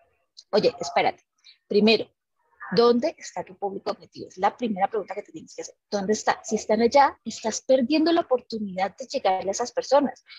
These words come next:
Segundo, si, si estamos hablando de TikTok, en este momento el alcance que ellos están dando con los contenidos de forma orgánica es grande y es alguna oportunidad que deberíamos estar aprovechando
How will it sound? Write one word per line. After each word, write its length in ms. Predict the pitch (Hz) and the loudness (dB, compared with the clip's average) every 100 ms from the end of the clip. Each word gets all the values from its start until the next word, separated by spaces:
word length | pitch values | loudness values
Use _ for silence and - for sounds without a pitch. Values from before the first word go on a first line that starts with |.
| - | -2
Segundo, 480 | 220 214 302 240 - | 2 2 4 2 0
si, 420 | - - 202 - | -4 -8 -8 -10
si 160 | - 220 | -6 -4
estamos 260 | - 214 277 | -2 0 2
hablando 260 | 262 233 | 4 4
de 80 | 269 | 2
TikTok, 500 | 269 214 _ 220 220 _ - - - | 0 -14 _ -2 -2 _ -20 -12 -6
en 120 | 196 | -2
este 220 | 220 277 | 0 2
momento 580 | 285 226 226 214 262 - - - | 4 4 2 2 2 2 0 -2
el 140 | 214 | 0
alcance 540 | 190 - 202 202 - - | 0 -4 -10 -10 -10 -6
que 100 | 220 | -6
ellos 200 | 220 254 | -6 -10
están 320 | - 196 196 | -10 -10 -2
dando 280 | 220 220 - | 0 0 -4
con 140 | 269 | -6
los 140 | 240 | -6
contenidos 480 | - 196 180 180 202 | -8 -16 -16 -16 -6
de 80 | 247 | -6
forma 240 | - 208 | -6 -10
orgánica 500 | 208 233 247 - 262 - - - _ | -8 -4 -4 -2 -4 -6 -20 -20 _
es 300 | 202 202 - _ - | -2 -2 -8 _ -2
grande 460 | 220 311 311 190 - _ _ _ | 2 2 0 -4 -6 _ _ _
y 160 | 202 214 | 2 4
es 140 | 208 - | 4 2
alguna 380 | 247 233 220 262 | -2 -2 0 0
oportunidad 400 | - - 214 185 | 0 -6 -8 -4
que 60 | 247 | 0
deberíamos 360 | 240 196 240 | 0 -2 -6
estar 240 | 247 - 180 | -10 -6 -4
aprovechando 800 | 190 247 226 185 - 196 202 | 0 2 2 -2 -6 -6 -6